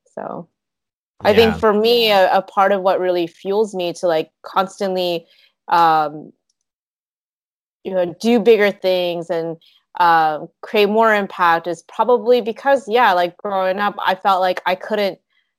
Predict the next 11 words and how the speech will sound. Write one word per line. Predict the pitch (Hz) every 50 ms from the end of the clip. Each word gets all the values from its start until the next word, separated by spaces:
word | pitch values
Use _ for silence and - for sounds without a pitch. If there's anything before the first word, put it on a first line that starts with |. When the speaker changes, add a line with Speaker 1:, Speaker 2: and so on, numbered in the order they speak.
| - 185 - _ _ _
Speaker 1:
I | - 185 190
couldn't | 190 - 233 240 214 190 160
do | 196 202 240
anything. | 254 247 214 180
I | 156 170
felt | 160 - 190 190 -
very | 185 190 185 175
helpless. | 175 - - 170 165 - - 202 196 202 208 202
I | 185
felt | 170 - 185 175 170 165 - - -
like, | 175 170 160 160 160 160